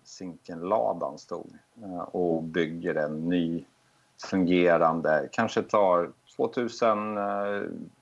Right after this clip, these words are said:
någonting sånt, eh, publiker, alltså tvåtusen personer i publik. Och, och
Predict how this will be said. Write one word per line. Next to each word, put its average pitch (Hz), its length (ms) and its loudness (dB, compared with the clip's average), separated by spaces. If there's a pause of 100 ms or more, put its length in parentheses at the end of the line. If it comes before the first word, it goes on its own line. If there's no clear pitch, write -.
(220)
någonting 95 540 -2
sånt, - 540 -2 (220)
eh, 85 460 0 (1160)
publiker, 92 800 2 (220)
alltså 90 480 0 (180)
tvåtusen 90 460 -2
personer 95 760 -2
i 90 80 -6
publik. 90 400 0 (1600)
Och, 95 520 2
och 87 240 2